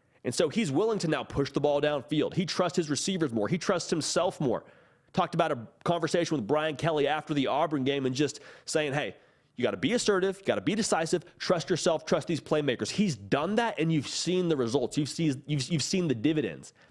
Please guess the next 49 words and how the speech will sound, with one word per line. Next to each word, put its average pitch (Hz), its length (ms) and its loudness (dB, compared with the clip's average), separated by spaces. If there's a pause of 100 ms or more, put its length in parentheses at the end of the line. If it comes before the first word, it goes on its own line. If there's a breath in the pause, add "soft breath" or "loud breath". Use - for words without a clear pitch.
(360 soft breath)
'Cause 165 160 2
there's 202 180 2
no 226 160 4
shortage 190 420 2
of 98 160 -2
guys 151 400 0
here 120 200 2
on 113 120 0
this 104 120 -4
program, 113 540 0
on 131 100 0
this 117 200 0
offense, 131 380 0
rather, 104 260 0 (200 loud breath)
that 131 160 0
can 139 160 0
make 120 300 -2
plays 110 320 -2
for 95 140 -4
him. 85 200 -8 (360 soft breath)
Kayshon 165 460 2
Boutte, 190 460 2 (320 loud breath)
he's 160 200 0
coming 165 220 0
to 123 80 2
his 160 220 2
own. 170 260 0 (420)
We 147 120 2
said 165 240 2
it 170 80 -2
in 170 80 2
a 160 60 2
previous 156 420 2
video. 147 260 2
He's 156 160 2
averaging 147 460 0
five 151 440 -2
receptions 151 580 0
each 175 180 0
of 160 80 2
the 143 80 2
last 139 400 -2
three 147 280 0
games. 135 440 -2 (500 soft breath)
So 117 140 -2
he's 165 180 0
getting 123 240 0
his 190 140 2
touches. 165 420 -2